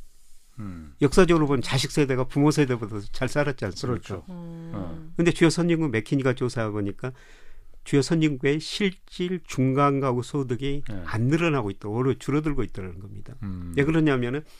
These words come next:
Speaker 2: 맥킨지가 조사한 기간에 그 나라 전체 지디피는 늘어나는데요.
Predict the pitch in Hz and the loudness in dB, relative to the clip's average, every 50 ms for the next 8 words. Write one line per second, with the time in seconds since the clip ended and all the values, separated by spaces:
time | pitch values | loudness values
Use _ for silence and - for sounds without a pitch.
0 | - - - - - - - - - - 131 131 - 175 160 170 160 139 - 147 | -20 -20 -20 -20 -20 -20 -20 -6 0 2 2 2 2 2 4 4 4 4 4 0
1 | 143 160 147 139 131 113 123 127 127 131 127 - - 135 139 139 131 123 123 - | 0 2 2 2 2 0 -2 -2 -2 -2 -2 0 0 2 2 2 2 0 0 4
2 | 135 120 - - 160 147 - 143 127 127 123 - 123 113 101 107 113 113 117 110 | 6 6 8 8 6 4 4 0 0 0 -2 -2 -2 -4 -4 -4 -4 -4 -2 -2
3 | 104 98 90 95 101 110 | -2 -2 -4 -4 -6 -8